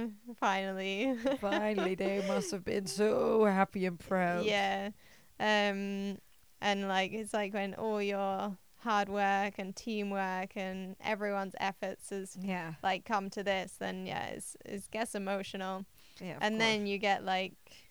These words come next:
Speaker 1: dragged off to the press, um, <laughs> and,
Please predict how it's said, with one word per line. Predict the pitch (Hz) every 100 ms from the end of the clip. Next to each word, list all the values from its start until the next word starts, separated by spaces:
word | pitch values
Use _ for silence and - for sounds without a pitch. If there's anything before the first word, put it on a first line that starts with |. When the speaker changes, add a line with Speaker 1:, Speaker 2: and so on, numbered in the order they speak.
| - -
Speaker 1:
dragged | 233 220 208 -
off | 202 202
to | -
the | 196
press, | 196 208 190 202 - - -
um, | - 190 185 190 185 190 - - - - - - - -
<laughs> | 165
and, | 294 160 254